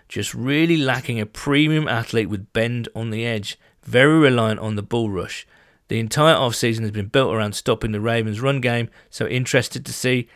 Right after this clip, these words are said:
how that goes." Um, indeed. Who else have we got? Odat at D Z E. Yesterday's game gave us a small glimpse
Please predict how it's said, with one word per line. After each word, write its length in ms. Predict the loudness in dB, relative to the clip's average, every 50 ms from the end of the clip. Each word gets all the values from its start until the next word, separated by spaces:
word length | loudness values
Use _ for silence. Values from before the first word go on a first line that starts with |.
| _ _ _
how 400 | -14 -6 0 4 4 4 4 4
that 680 | 0 2 6 6 8 8 6 4 0 -8 -12 -12 -8 -2
goes." 760 | 0 2 2 2 0 -2 -4 -8 -10 -14 -14 -16 -16 -16 -18 _ _ _ _ _ _ _ -20 -20 _ _ -10 -6
Um, 540 | -4 -2 0 0 0 2 2 0 0 -2 -6 -8
indeed. 680 | -8 -6 -6 -4 -2 -2 -2 -2 -2 -4 -6 -10 -16 _ _ _ _ _ _ _ _ _ _ _ _ _ _ _ -20 _ _ -20 -18 _ -10 -10 -8 -6
Who 120 | -6 -4
else 200 | -4 -6 -8 -8
have 100 | -8 -10
we 60 | -10
got? 260 | -8 -10 -10 -12 -12 _ -20 -20 -20 -20 -20 -20 -12 _ 2
Odat 460 | 4 4 6 6 6 4 4 0 -6 -6
at 240 | -6 -6 -6 -4 -2
D 180 | 0 0 0
Z 340 | 2 0 2 0 0 0 _ -4
E. 380 | -2 0 0 0 0 -2 -4 -8 _ _ _ _ _ _ _
Yesterday's 420 | -2 -2 -2 0 0 -2 -2 -2 0
game 480 | 2 2 4 4 4 2 0 -2 -4 -6 _ _ _ _ _ -4
gave 320 | -2 2 2 4 2 2
us 160 | 2 0 -2 -2
a 80 | -4
small 340 | -4 -4 -2 -2 -2 -2 -2
glimpse 500 | 0 0 0 0 0 -2 -6 -10 -10